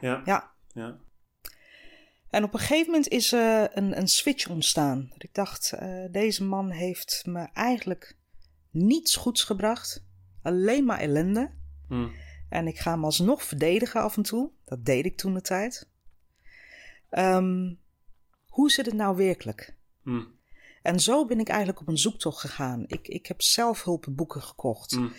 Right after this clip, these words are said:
Speaker 2: Toen de tijd, eh, had je natuurlijk geen podcast of Spotify of, eh, YouTube was er toen,
Speaker 1: Ja.
Speaker 2: eh, niet.
Speaker 1: Ja, ja, ja, ja, ja.
Speaker 2: Maar was wel Oprah Winfrey.
Speaker 1: Ja.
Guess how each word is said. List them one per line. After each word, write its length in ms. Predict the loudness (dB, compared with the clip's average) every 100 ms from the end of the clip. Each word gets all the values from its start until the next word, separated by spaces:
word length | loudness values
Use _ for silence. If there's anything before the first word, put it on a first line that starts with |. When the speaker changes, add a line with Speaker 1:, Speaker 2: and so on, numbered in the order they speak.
| -16 -20 -20 -4
Speaker 2:
Toen 200 | 0 2
de 140 | 2
tijd, 500 | 2 2 2 2 0 -2
eh, 380 | -4 -2 -2 -2
had 140 | -4
je 80 | -4
natuurlijk 320 | -2 -2 -2
geen 200 | -4 -2
podcast 520 | -2 -2 -2 -4 -2
of 60 | 0
Spotify 600 | 0 -2 -6 -4 -4 -4
of, 200 | -4 -6
eh, 360 | -6 -10 -10 -2
YouTube 420 | -2 0 0 0
was 200 | 0 0
er 60 | 0
toen, 280 | 0 2 2
Speaker 1:
Ja. 120 | 0
Speaker 2:
eh, 60 | 2
niet. 340 | 0 0 -4 -6
Speaker 1:
Ja, 40 | -8
ja, 0 | -8
ja, 60 | -8
ja, 180 | -6 -8
ja. 180 | -10 -10
Speaker 2:
Maar 160 | -2 0
was 140 | 0
wel 160 | 2 2
Oprah 340 | 2 0 0
Winfrey. 440 | 0 0 0 -2 -2
Speaker 1:
Ja. 240 | _ -4